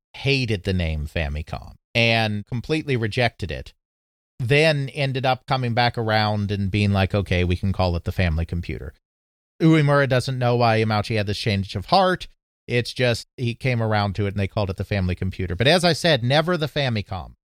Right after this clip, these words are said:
Obviously, it was immediately abbreviated to Famicom by everybody, by the press, by users, by retailers, by everybody. But officially, Nintendo never called it the Famicom. Officially, in Nintendo advertising, Nintendo packaging,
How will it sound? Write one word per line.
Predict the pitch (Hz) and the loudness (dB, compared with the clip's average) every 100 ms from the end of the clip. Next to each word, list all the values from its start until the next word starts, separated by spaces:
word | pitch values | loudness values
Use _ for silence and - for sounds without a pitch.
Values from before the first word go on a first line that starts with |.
| _ _ - | _ _ 2
Obviously, | 135 156 151 127 147 135 131 123 _ _ _ | 4 4 2 -2 -2 -2 -2 -4 _ _ _
it | 131 113 | -6 -4
was | 113 | -2
immediately | 117 131 151 143 135 | 0 2 2 2 0
abbreviated | 110 123 117 113 107 | -2 -2 0 0 0
to | 101 | -4
Famicom | 95 110 104 - 104 101 | -2 0 0 0 0 2
by | 98 | 2
everybody, | 98 90 82 82 65 85 | 2 0 -4 -6 -6 -10
by | 92 85 82 82 | -6 -4 -4 -6
the | 82 | -10
press, | - 151 143 - | 0 4 4 2
by | - 92 | -6 -6
users, | 92 127 131 131 117 98 | -4 -4 -4 -6 -8 -6
by | 95 | -6
retailers, | 92 127 120 117 110 101 | -4 -4 -2 -2 -2 -4
by | - 101 | 0 0
everybody. | 101 90 82 76 76 | 2 -2 -6 -8 -8
But | 98 | -4
officially, | 107 - 214 - 156 131 | -4 2 0 2 -2 0
Nintendo | 117 110 139 131 113 104 98 92 _ - | -2 -2 -2 0 0 0 0 -4 _ 0
never | 120 107 | 0 0
called | 98 120 101 95 | -2 -2 -2 -2
it | 87 | -4
the | 95 | -6
Famicom. | 101 82 80 - 71 80 | -4 -4 -6 -8 -10 -10
Officially, | 82 - 160 - 160 147 143 131 _ - | -8 2 2 2 0 2 0 -2 _ -6
in | 107 98 | -4 -2
Nintendo | 95 131 120 120 | -2 0 2 2
advertising, | 120 110 117 113 107 110 | 2 0 0 2 2 0
Nintendo | 101 92 95 90 | -2 -2 -4 -4
packaging, | - 131 123 113 123 117 110 107 | 0 0 0 -2 -2 -2 0 -4